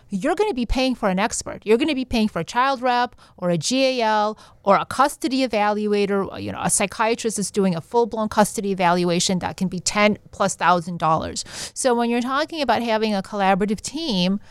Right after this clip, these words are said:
with a mental health professional that's a child specialist, that's a drop in the bucket to what the litigation version of that, a chi-, a custody evaluator, would cost. If you have complex financial matters and you're litigating it,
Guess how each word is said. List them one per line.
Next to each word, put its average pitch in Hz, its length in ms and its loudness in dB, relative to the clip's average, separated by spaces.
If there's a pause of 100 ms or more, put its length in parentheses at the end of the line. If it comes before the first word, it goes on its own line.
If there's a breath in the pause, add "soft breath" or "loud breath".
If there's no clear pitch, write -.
(160 soft breath)
with 208 160 -4
a 220 60 2
mental 226 300 0
health 233 220 2
professional 202 480 -2
that's 185 200 0
a 190 40 -6
child 196 300 2
specialist, - 760 -2 (280 loud breath)
that's 233 260 2
a 294 60 -6
drop 214 400 0
in 190 80 0
the 180 80 -2
bucket 175 480 2
to 214 240 -2
what 190 400 0 (400 soft breath)
the 190 300 2
litigation 220 720 0
version 220 480 0
of 175 140 0
that, 165 360 0 (140)
a 185 80 2
chi-, - 320 0
a - 60 -4
custody 240 440 0
evaluator, 170 720 0 (240 loud breath)
would 180 140 -2
cost. - 560 0 (200 loud breath)
If 190 200 4
you 214 100 -4
have 196 380 0 (160 soft breath)
complex 254 420 -2
financial 247 460 -2
matters 185 280 2
and 190 120 -2
you're 185 120 -2
litigating 185 540 0
it, 180 80 -2